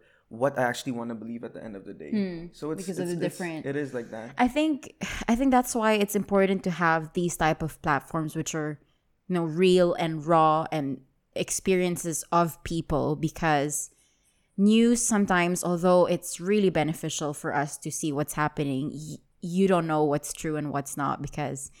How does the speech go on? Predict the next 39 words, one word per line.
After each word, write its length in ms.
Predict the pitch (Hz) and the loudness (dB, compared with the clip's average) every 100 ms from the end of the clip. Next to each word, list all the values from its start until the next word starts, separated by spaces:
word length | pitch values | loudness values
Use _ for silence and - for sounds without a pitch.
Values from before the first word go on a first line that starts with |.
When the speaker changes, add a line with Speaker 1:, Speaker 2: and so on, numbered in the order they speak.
| - _ _ _ | -20 _ _ _
Speaker 2:
some 240 | - - 226 | -10 -4 -2
people 260 | 285 311 | 0 0
can 140 | 330 311 | 0 2
get 160 | 311 | 0
paid. 400 | - 320 302 170 | 2 2 2 0
Some 200 | - 196 | 0 -4
people 300 | 196 202 202 | 0 0 0
can 140 | 185 190 | 0 0
get 180 | 170 - | -2 -2
paid 220 | 190 190 | 0 0
for 200 | - 175 | 0 -2
their 360 | 165 165 160 156 | 2 2 2 0
voices 580 | 139 165 175 180 185 - | 0 0 2 0 -2 -2
to 100 | 175 | -2
be 160 | 151 - | -2 -2
amplified, 640 | 165 175 175 - 160 156 | -2 -2 -4 -2 0 0
heard 240 | 147 160 139 | -2 -4 -2
even 300 | 151 147 147 | -6 -6 -4
more. 520 | 165 170 165 165 165 - - _ _ | 0 2 2 0 -4 -12 -20 _ _
And 380 | 175 170 143 170 - - _ _ _ _ _ _ _ - | -4 -2 -4 -8 -14 -18 _ _ _ _ _ _ _ 0
I 100 | 196 | 4
don't 140 | 214 175 | 4 4
know 160 | 151 | 0
if 120 | 147 | -2
it's 360 | 151 - - - _ | -4 -8 -8 -10 _
Speaker 1:
It, 100 | 175 | 2
no, 80 | 180 | 4
Speaker 2:
mostly 260 | 175 175 151 | 6 6 4
Speaker 1:
it 100 | 151 | 6
ca-, 120 | 156 | 6
Speaker 2:
real 180 | 165 147 | 6 6
Speaker 1:
it 0 | |
Speaker 2:
or 80 | |
Speaker 1:
does 120 | 143 147 | 4 4
Speaker 2:
not. 300 | 143 135 - | 2 0 -2
Speaker 1:
cause 380 | 139 127 120 113 | 0 0 -2 -6
this 180 | 127 | -6
mass 360 | 127 113 120 - | -4 -4 -4 -6
hysteria. 800 | 120 110 - 123 110 107 107 113 | -6 -6 -8 -8 -6 -8 -10 -12